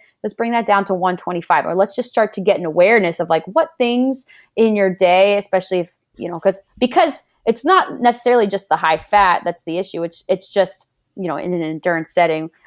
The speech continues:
but it's because with that much fat,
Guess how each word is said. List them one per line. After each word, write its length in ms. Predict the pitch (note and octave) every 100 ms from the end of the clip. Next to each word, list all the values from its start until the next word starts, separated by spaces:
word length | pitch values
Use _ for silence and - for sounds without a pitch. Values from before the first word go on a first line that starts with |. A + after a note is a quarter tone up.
| _
but 200 | G3 - -
it's 380 | F3+ - - _
because 520 | G3+ G3 G#3+ F3 D#3 _ _
with 380 | F#3 E3+ G#3 A#3+
that 160 | G#3+ F#3+
much 160 | F3+ -
fat, 400 | D#4 C#4+ B3+